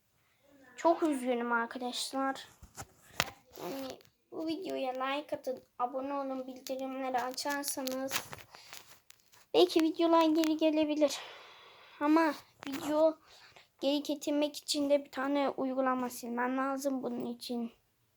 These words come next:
Ne yapacağım bilmiyorum. Şu anda ablamın telefonundan YouTube kanalı açtım. Ama bu ablamın telefonu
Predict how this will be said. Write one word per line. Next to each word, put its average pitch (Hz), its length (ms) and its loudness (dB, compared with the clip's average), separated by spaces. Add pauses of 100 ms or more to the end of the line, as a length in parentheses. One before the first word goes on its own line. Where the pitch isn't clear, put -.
(760)
Ne 285 60 0
yapacağım 254 440 0
bilmiyorum. 262 760 -2
Şu - 220 -6
anda 320 200 4
ablamın 311 360 0
telefonundan 320 640 -2
YouTube 294 320 -6
kanalı 254 320 -6
açtım. - 360 -12 (480)
Ama 302 300 2
bu 349 140 4 (300)
ablamın 330 460 12
telefonu 330 600 12